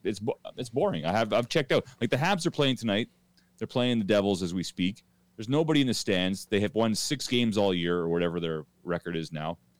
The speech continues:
I'm checked out. Like, I'm, I'm just checked out, uh, with covid and everything, and what's going on with the Canadian teams and having no fans in the stands. Uh, th-, I mean, it's just brutal,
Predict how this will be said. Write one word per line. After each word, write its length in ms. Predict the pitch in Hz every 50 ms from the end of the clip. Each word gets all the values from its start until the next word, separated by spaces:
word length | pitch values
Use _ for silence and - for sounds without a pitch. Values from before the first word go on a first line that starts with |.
| _ _ _ _ _ _ _ _ -
I'm 100 | 127 -
checked 280 | - 214 196 - -
out. 240 | 143 156 202 175 - _ _ -
Like, 160 | 98 95 -
I'm, 260 | 101 98 101 95 92 - -
I'm 280 | 95 101 101 101 87 78
just 280 | - 127 127 - - -
checked 280 | - 131 113 - -
out, 220 | 101 98 98 95 _ _ _ - _ _ _ _ _ _ _ - -
uh, 60 | 90
with 220 | 98 98 - -
covid 440 | - - 139 139 143 127 139 139 135
and 120 | 131 131
everything, 500 | 127 127 127 127 - 131 127 123 131 127
and 80 | 120 107
what's 140 | 107 110 -
going 160 | - 127 120
on 100 | 117 117
with 80 | 117 107
the 60 | 98
Canadian 380 | - 107 107 113 113 113 110
teams 260 | 98 - 113 117 104 101
and 80 | 98
having 260 | 101 104 101 101 101
no 120 | 101 107 101
fans 340 | - - 104 104 104 101 104
in 80 | 101
the 60 | 98
stands. 420 | 95 - - 104 101 104 104 101 - -
Uh, 140 | - 98 - - _ _ _ _ _ _ _ _ _ _ _ _ - -
th-, 120 | - - -
I 80 | 107 107
mean, 200 | 107 107 104 104
it's 160 | 104 98 -
just 240 | - 131 113 87 78
brutal, 380 | 78 90 92 92 87 85 73